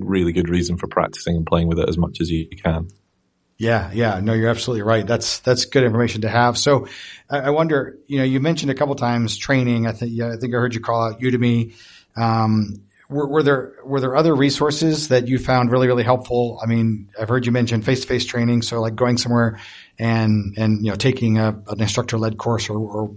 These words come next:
Speaker 2: you know, a video course or whatever the case may be. Um, there's, there's the online stuff like Udemy or Pluralsight or,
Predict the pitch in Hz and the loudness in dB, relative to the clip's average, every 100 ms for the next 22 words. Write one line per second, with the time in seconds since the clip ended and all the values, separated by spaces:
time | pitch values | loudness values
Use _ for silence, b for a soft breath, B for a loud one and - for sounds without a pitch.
0 | - 110 107 107 127 113 113 113 120 107 | -4 0 0 2 4 4 2 2 -2 0
1 | 113 113 107 104 107 110 117 117 113 B | 0 0 -2 -8 -8 0 2 2 0 B
2 | B B B B - 110 110 110 110 110 | B B B B -8 -4 0 2 2 2
3 | 101 - 113 110 107 117 101 113 117 120 | -2 -4 -2 -2 -4 -4 -4 0 0 2
4 | 117 120 113 117 104 113 110 117 113 113 | 2 0 0 -2 -2 -4 -2 0 2 2
5 | 110 104 - 120 110 - 104 107 110 107 | 2 -2 -2 -2 -2 -2 -2 -2 0 0
6 | 104 98 | 0 -4